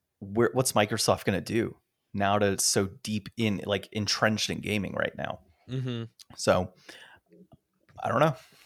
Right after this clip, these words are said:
Speaker 1: We'll see, man. There's a lot of different routes that this could take over the next few years. All right, our next thing here is, in the year twenty twenty-three, one new Wii U was sold.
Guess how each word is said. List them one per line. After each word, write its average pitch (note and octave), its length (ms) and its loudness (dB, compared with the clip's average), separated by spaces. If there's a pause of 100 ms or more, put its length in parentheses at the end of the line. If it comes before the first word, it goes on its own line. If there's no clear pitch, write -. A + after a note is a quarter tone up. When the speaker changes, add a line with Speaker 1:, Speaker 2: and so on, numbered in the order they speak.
(120)
Speaker 1:
We'll G#2 140 0
see, C#3 240 0
man. G#2 300 0 (200)
There's G#2 200 0
a G#2 80 0
lot G2+ 320 4
of A2 80 -4
different G#2+ 300 -2
routes G2+ 260 4
that - 80 -10
this F#2+ 140 -4
could - 120 -8
take F#2 280 2
over E2+ 100 -4
the F2 80 -2
next E2+ 200 -4
few F#2 140 -6
years. D#2+ 320 -4 (1300)
All C3+ 100 12
right, A#2 260 12
our B2 120 10
next C#3+ 220 2
thing C#3+ 140 0
here B2+ 320 2
is, A2 480 4
in A#2+ 160 0
the A2+ 60 4
year B2 200 2
twenty D#3+ 280 -2
twenty-three, D#3 560 -2
one B2 560 -2
new D3 200 2
Wii A#2 180 -2
U A#2 220 2
was F#2+ 220 0
sold. - 420 0